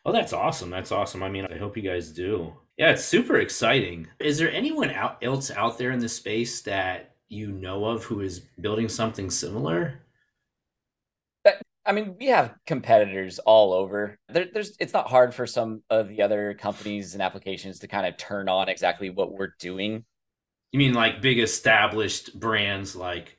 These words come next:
Speaker 2: Yeah.
Speaker 1: Facebook, Google, et cetera?
Speaker 2: I, yeah, and, and, and Horizons, I mean, we won Best in Play G D C in twenty twenty-one, and the Meta Horizons was making loops around the thing, and I didn't realize, and we threw our pitch, and then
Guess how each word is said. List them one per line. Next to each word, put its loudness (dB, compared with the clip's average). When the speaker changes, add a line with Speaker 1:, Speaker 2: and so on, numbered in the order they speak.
Speaker 2:
Yeah. 6
Speaker 1:
Facebook, -2
Google, 0
et -2
cetera? 0
Speaker 2:
I, -6
yeah, 8
and, 4
and, 4
and 0
Horizons, 4
I -4
mean, -8
we -6
won 0
Best 4
in -6
Play 2
G -10
D -6
C -10
in -8
twenty -6
twenty-one, -2
and 4
the -2
Meta 8
Horizons 4
was -10
making -2
loops -6
around 4
the 0
thing, 0
and 6
I 8
didn't 0
realize, 6
and -8
we -6
threw 4
our 10
pitch, 0
and -2
then -2